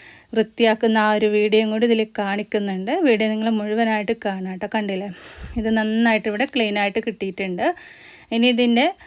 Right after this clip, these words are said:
അടപ്പുകളൊക്കെ നമ്മൾ അതുപോലെ തന്നെ തേച്ച് കഴുകിയെടുത്തിട്ടുണ്ടായിരുന്നു. അതും അടിപൊളിയായിട്ട് നന്നായിട്ട് കളറൊക്കെ വെച്ച് ആ മങ്ങിയ കളറൊക്കെ പോയി കിട്ടിയിട്ടുണ്ട്. ഇനി ഇതിൻ്റെ ഉൾവശം കണ്ടില്ലേ, ഇതേ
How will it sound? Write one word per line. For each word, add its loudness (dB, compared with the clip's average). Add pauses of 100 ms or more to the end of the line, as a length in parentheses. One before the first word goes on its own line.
(420)
അടപ്പുകളൊക്കെ 4
നമ്മൾ 4
അതുപോലെ 2
തന്നെ -2
തേച്ച് 2
കഴുകിയെടുത്തിട്ടുണ്ടായിരുന്നു. -4
അതും -4
അടിപൊളിയായിട്ട് -2
നന്നായിട്ട് -4
കളറൊക്കെ -4
വെച്ച് -2 (460)
ആ -2
മങ്ങിയ -2
കളറൊക്കെ 0
പോയി -4
കിട്ടിയിട്ടുണ്ട്. -6 (760)
ഇനി 4
ഇതിൻ്റെ 4
ഉൾവശം 2
കണ്ടില്ലേ, -2
ഇതേ 0